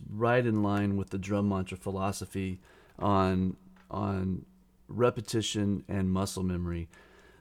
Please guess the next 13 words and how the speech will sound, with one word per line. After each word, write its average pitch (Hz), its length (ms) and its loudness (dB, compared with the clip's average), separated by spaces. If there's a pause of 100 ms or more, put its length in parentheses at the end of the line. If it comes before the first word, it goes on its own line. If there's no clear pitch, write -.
(120)
These 127 240 4
advanced 135 480 4
concepts, 117 640 2
and 123 180 4
really, 143 280 8
to 110 100 -2
be 101 160 0
honest, 104 500 0
anything 135 600 6
that 98 120 -2
you're 92 160 -4
working 104 460 -2
on, 123 340 -2